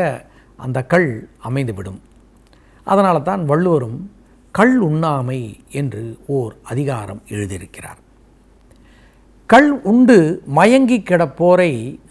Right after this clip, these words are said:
சமூகம் பார்த்து கொண்டு தான் இருக்கிறது. இன்றைக்கும் கூட தெருவிலே மயங்கி கிடப்பதை பார்க்கிறோம், உடல்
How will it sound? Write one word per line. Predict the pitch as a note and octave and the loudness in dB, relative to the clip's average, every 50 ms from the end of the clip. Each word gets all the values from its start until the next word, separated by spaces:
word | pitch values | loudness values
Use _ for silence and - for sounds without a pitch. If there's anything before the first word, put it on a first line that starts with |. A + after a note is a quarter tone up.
| - - | -14 -2
சமூகம் | - G#3 A3+ B3+ C4 A3 F#3+ F#3 D#3+ B2+ D#3 | 2 4 6 6 6 4 4 0 -2 0 0
பார்த்து | E3 E3+ E3+ - E3+ C3+ | 0 0 0 -4 -10 -8
கொண்டு | - C#3 B2+ A2+ A2 | -6 -6 -6 -6 -8
தான் | G#2 - A#2 A#2+ A2+ | -8 -8 -8 -8 -8
இருக்கிறது. | G#2 F#2 F#2 - A#2+ G2+ G2 F2+ G2 - - | -8 -10 -10 -14 -14 -14 -12 -14 -14 -8 -4
இன்றைக்கும் | B2+ C#3 D#3+ D#3+ E3+ E3+ D#3+ - A3+ A#3 G3+ | -2 0 2 2 0 0 0 -2 -4 -4 -4
கூட | - E3 C3+ A2+ G#2+ - _ _ | -6 -6 -8 -8 -10 -14 _ _
தெருவிலே | - G3 F#3+ F#3+ E3+ D#3 C#3+ C#3+ E3+ G3+ - - _ _ _ _ _ - | 2 4 6 6 4 4 0 -2 -4 -6 -10 -16 _ _ _ _ _ -6
மயங்கி | C3+ C3+ D3+ E3+ F#3+ G#3 G#3+ F#3+ G#3 F#3+ | 0 2 4 4 4 4 2 2 0 -2
கிடப்பதை | - - D3 C#3 C3 - - B2+ A#2 A2 G#2 | 0 -2 -2 -2 -4 -4 -8 -8 -8 -8 -8
பார்க்கிறோம், | - G#2+ G2+ G2+ - - F#2+ F#2 F#2+ G#2 - _ _ _ _ _ _ _ _ - | -10 -12 -12 -14 -16 -18 -16 -16 -16 -18 -20 _ _ _ _ _ _ _ _ -2
உடல் | D3+ F#3 F#3 - G3+ | 2 4 6 6 6